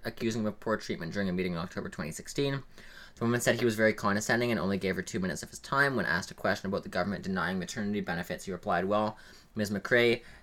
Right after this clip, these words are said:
that is the old question, like asking, 'When did you stop beating your wife?'" And then when asked about support for her family, he allegedly responded, "You married him, he's your responsibility."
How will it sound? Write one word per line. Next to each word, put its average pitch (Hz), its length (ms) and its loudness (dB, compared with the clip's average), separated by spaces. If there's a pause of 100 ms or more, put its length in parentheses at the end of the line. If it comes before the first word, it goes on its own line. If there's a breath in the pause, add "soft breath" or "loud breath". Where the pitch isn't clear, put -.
that 104 120 2
is 104 120 2
the - 80 -2
old 95 200 2
question, 107 380 4
like 101 160 0
asking, 98 420 2
'When 92 140 2
did 95 100 0
you 98 80 -2
stop 95 400 0
beating 92 240 -2
your 85 140 -2
wife?'" 104 440 4 (380 loud breath)
And 107 100 2
then 110 140 6
when 117 80 4
asked 117 300 8
about 123 180 4
support - 340 2
for 117 120 0
her 104 80 2
family, 123 340 6
he 123 80 2
allegedly 107 420 4
responded, 98 460 0
"You 101 100 2
married 98 300 4
him, 113 180 -2
he's 101 140 -2
your 95 160 0
responsibility." 98 920 0